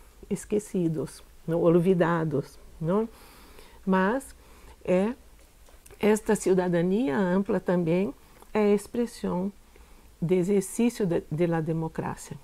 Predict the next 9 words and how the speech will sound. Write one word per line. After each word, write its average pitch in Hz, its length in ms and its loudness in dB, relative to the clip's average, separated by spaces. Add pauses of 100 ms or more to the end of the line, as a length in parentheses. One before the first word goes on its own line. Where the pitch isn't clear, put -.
(220)
não? 208 240 0 (760)
É, 170 520 2
é 180 100 4
o 175 40 4
direito 185 500 2
à 185 80 -2
convivência, 170 1120 0 (440)
não 208 420 4
é 190 280 2